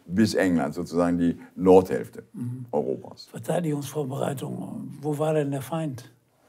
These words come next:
Speaker 1: Naja, der war, äh, im weitesten Sinne von Irak, was das Raketenpotenzial anging.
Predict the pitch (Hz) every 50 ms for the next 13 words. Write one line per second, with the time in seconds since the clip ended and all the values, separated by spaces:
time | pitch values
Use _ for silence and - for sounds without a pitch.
0 | _ _ - - - _ - 87 98 117 127 123 110 98 82 80 82 80 80 82
1 | 85 85 85 82 78 71 78 82 82 73 - 87 80 78 76 87 92 90 98 98
2 | - 90 95 92 95 98 101 101 101 101 90 82 - 95 92 90 - 90 90 80
3 | 80 87 90 92 95 92 87 87 85 82 78 76 73 67 64 65 - - - 101
4 | 104 101 - - 107 104 110 107 98 95 95 92 101 113 107 101 95 92 90 78
5 | 95 110 107 107 107 113 127 - -